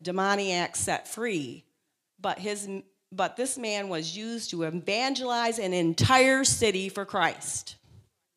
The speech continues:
I mean, you might think, "Why did Jesus go across the lake for one man?" It wasn't for one man.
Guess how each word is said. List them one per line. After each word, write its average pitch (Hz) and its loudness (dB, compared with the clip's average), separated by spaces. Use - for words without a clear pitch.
I 247 0
mean, 247 -2
you 262 0
might 262 4
think, 262 2
"Why 208 2
did 220 -2
Jesus 214 -2
go 208 0
across 202 2
the 175 -6
lake 180 -8
for 170 -10
one 214 2
man?" 202 0
It 240 -10
wasn't 277 0
for 214 -2
one 214 -2
man. 190 -4